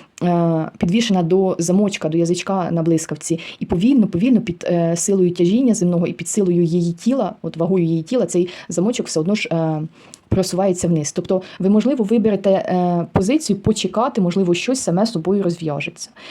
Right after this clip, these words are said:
І найімовірніше, воно так і буде. Адже сила тяжіння зробить своє, і сила вашої, вашого тіла, тобто, а, ваша довіра до простору, до всесвіту,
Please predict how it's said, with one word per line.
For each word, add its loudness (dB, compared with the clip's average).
І 4
найімовірніше, 4
воно 2
так -4
і 2
буде. -2
Адже 0
сила 2
тяжіння 4
зробить 0
своє, -4
і -2
сила 2
вашої, 0
вашого 0
тіла, -4
тобто, -6
а, -2
ваша -2
довіра 0
до 0
простору, -2
до -2
всесвіту, -4